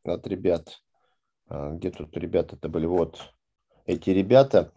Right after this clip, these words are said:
Они пишут, что лучше делать это через, а, Coin девяносто восемь, потому что в Coin девяносто восемь прям будет спецфункция какая-то, а, вот для ауры, а, вот этой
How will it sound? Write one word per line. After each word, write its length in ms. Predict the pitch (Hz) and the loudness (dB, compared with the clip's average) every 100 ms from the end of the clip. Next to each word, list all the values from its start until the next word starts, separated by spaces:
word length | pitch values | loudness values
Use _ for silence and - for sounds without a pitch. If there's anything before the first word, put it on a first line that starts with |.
| - _ | -20 _
Они 180 | 92 120 | 2 4
пишут, 340 | 131 131 - - | 2 -2 -4 0
что 140 | 127 | 2
лучше 300 | 123 131 113 | 4 0 -4
делать 420 | 113 127 120 - | 2 6 6 4
это 220 | 117 110 | -2 -4
через, 560 | 104 - 113 113 104 - | -4 0 2 2 0 0
а, 320 | 104 101 101 | 4 6 4
Coin 220 | 98 117 110 | 4 0 0
девяносто 380 | 110 110 - | 0 0 -2
восемь, 240 | 117 143 - | -2 -2 -4
потому 160 | 107 | -6
что 360 | 104 - 104 98 _ _ _ | -4 2 2 2 _ _ _
в 120 | - | 4
Coin 120 | 139 | 6
девяносто 320 | 120 127 123 143 | 6 4 4 2
восемь 240 | 143 117 | 2 2
прям 300 | 120 120 110 | 4 4 4
будет 180 | 117 117 | -2 -4
спецфункция 760 | - 135 135 - 139 123 107 95 | -4 -4 -4 -2 0 0 -2 -2
какая-то, 960 | 95 - 95 87 82 92 87 85 85 | -2 4 6 4 2 2 4 6 4
а, 40 | 85 | 2
вот 180 | 85 | -2
для 240 | 87 95 90 | 0 2 4
ауры, 480 | 120 143 120 95 78 _ _ _ _ _ _ | 6 4 4 -2 -6 _ _ _ _ _ _
а, 380 | 82 82 82 85 | -10 -6 -4 -2
вот 340 | 73 76 82 87 | -4 -6 -4 -2
этой 400 | 82 76 69 | -2 -4 -10